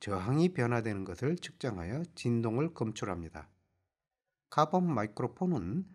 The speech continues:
당시 컨덴서 마이크보다 감도가 매우 높아 작은 소리까지 검출할 수 있어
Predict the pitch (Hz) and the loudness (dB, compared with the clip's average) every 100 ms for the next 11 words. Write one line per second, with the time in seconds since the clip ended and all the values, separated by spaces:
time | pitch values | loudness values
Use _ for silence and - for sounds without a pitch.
0 | - _ _ 104 98 - 160 180 - 165 | -20 _ _ -4 -2 0 -2 0 2 2
1 | 165 151 131 107 95 - 92 90 90 95 | 2 2 0 0 -2 -8 -8 -8 -4 -2
2 | 196 220 - _ _ - 95 95 107 135 | -2 -4 -14 _ _ -4 -4 -2 0 0
3 | 123 - 101 170 135 87 110 110 - - | 0 -4 0 0 0 -4 -4 -2 -4 -12
4 | _ _ - 98 104 135 165 160 160 - | _ _ -4 0 0 0 0 0 -2 -2
5 | 135 127 - 107 - 104 95 - 101 - | -4 -4 -4 -4 -4 -6 -6 -6 -8 -8
6 | - 98 185 | -6 -4 -4